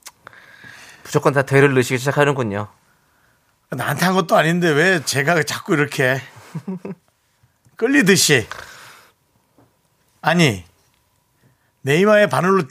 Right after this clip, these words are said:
Speaker 2: 이렇게 찍어놓은 것처럼, 앞쪽으로 찍어놓은 것처럼. 네.
Speaker 1: 그렇습니다. 예, 볼게요, 계속해서. 구태환님은 서태순과 아이들의 너겟.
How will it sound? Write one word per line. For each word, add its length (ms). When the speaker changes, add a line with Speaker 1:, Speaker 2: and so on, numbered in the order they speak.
Speaker 2:
이렇게 200
찍어놓은 420
것처럼, 460
앞쪽으로 500
찍어놓은 340
것처럼. 420
네. 120
Speaker 1:
그렇습니다. 600
예, 240
볼게요, 360
계속해서. 580
구태환님은 500
서태순과 840
아이들의 380
너겟. 380